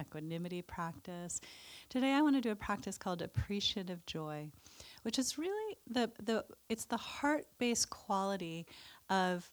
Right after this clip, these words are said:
when someone is having something good happening to them, us responding with joy,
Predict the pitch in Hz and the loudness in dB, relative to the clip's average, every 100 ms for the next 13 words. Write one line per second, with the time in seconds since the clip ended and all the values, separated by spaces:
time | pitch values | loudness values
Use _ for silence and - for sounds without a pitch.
0 | - - - - 202 202 202 - 277 311 | -20 -20 -14 -2 2 2 2 4 4 4
1 | 359 320 - 220 214 208 202 190 185 175 | 2 -2 -2 0 0 -2 -2 -4 -2 -4
2 | 170 170 175 180 175 - 175 175 180 160 | -2 0 2 2 0 -4 -4 -2 -4 -4
3 | 156 - 156 143 143 143 147 - - - | -4 -4 -6 -4 -4 -6 -10 -16 -20 -20
4 | _ - 196 214 - 202 196 - - 175 | _ 2 2 4 4 4 2 2 2 0
5 | 175 170 165 156 - - 160 156 151 - | 2 0 -2 -4 -6 -4 -2 -2 -4 -8